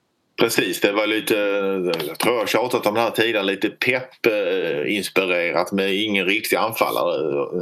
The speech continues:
Precis som Max var inne på, att, eh, att Toivonen droppar ju ner, och jag, jag tror också det bidrog till att, eh, Häcken inte riktigt var klar över vem ska vi gå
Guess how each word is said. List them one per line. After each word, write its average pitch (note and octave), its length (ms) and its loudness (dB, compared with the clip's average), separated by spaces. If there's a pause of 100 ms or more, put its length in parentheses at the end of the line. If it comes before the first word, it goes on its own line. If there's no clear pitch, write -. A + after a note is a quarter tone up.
(180)
Precis - 260 0
som F2+ 80 -4
Max G2 220 0
var G2 80 2
inne F#2+ 120 0
på, F#2 120 0
att, F2 260 -2
eh, E2+ 80 2 (800)
att G2+ 160 0
Toivonen F#2 580 0
droppar G#2 360 2
ju G2 60 0
ner, G2+ 400 0
och F#2+ 200 -2
jag, G#2+ 220 0
jag B2 120 0
tror B2+ 180 0
också - 160 -2
det G2 100 0
bidrog B2 440 0
till G#2+ 240 2
att, G#2 240 0
eh, G2+ 360 0
Häcken G#2 460 -2
inte G2+ 540 0 (340)
riktigt G2+ 1000 -2
var G#2 220 0
klar F#2 360 0
över F2+ 440 -2 (280)
vem A2+ 220 0
ska A2 180 2
vi G2+ 100 -2
gå G#2 260 0